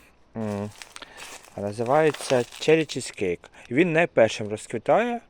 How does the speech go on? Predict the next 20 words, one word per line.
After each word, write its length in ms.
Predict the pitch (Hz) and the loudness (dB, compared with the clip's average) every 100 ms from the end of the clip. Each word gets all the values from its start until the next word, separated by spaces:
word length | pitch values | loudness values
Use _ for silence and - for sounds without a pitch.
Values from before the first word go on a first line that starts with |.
| _ - - - - | _ -20 -20 -20 -6
і, 80 | 233 | -4
відповідно, 420 | 208 139 165 160 | -2 -2 0 2
не 120 | 123 | 0
першим 500 | - 156 - 147 135 | 4 2 2 -6 -6
відцвів. 540 | 123 - - 92 85 _ _ - - - - - - - | -8 -8 -8 -6 -6 _ _ -20 -18 -16 -14 -14 -16 0
У 40 | 147 | 2
нього 80 | |
дуже 140 | 151 180 | 4 2
красиві 300 | 147 - 190 | 2 0 0
такі 220 | 160 131 | 0 -2
лі-, 220 | 135 151 | 2 2
ліроподібні 640 | 147 147 151 139 151 151 | 4 4 4 2 -2 -4
листочки. 400 | 143 139 101 - | -6 -6 -10 -6
Бачите, 300 | 104 160 - | -2 -2 -2
такі 220 | 135 - 107 | -10 -8 -10
дійсно 360 | - - 110 | -10 -14 -8
гарні, 280 | 104 107 104 | -4 -4 -6
такі 180 | 107 117 | -8 -10
як 120 | - | -10
трикутні 580 | 120 - 175 202 135 | -16 -6 -6 -4 -6